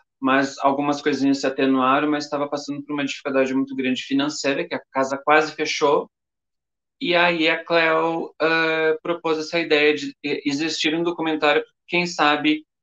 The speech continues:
quem não tá ali convivendo, entenda o que que é a casa, como que funciona a casa, que, que, que vidas são essas que,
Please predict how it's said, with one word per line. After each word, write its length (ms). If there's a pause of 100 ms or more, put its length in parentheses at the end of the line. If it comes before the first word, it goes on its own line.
(140)
quem 160
não 180
tá 140
ali 260
convivendo, 540
entenda 480
o 40
que 120
que 220
é 80
a 180
casa, 500 (320)
como 220
que 140
funciona 480
a 80
casa, 420 (340)
que, 420
que, 360
que 160
vidas 500
são 300
essas 440
que, 340